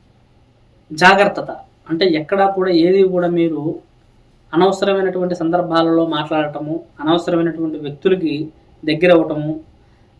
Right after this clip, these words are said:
కొంతమంది వ్యక్తుల్ని నమ్మి ముందుకు వెళ్ళటం ఎట్టి పరిస్థితుల్లో కూడా మీకు అంత మంచిది కాదు. కాబట్టి ఈ సమయకాలం అంతా కూడా మీకు ఆపదలు, సమస్యలు కాస్త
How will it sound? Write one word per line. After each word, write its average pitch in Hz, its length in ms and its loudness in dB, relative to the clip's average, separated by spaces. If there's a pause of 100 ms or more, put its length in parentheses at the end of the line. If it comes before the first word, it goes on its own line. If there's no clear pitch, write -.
(100)
కొంతమంది 185 640 0 (800)
వ్యక్తుల్ని 208 460 2
నమ్మి 190 280 2
ముందుకు 190 280 2
వెళ్ళటం 185 340 0
ఎట్టి 175 200 -2
పరిస్థితుల్లో 185 500 0
కూడా 202 160 2 (220)
మీకు 165 220 4
అంత 156 200 -2
మంచిది 156 380 -2
కాదు. 135 180 -2 (840)
కాబట్టి 190 380 2 (500)
ఈ - 20 0 (100)
సమయకాలం 185 640 2
అంతా 175 200 -4 (140)
కూడా 165 240 0
మీకు 156 260 -2 (960)
ఆపదలు, 180 420 2 (840)
సమస్యలు 170 520 0 (400)
కాస్త 160 240 -2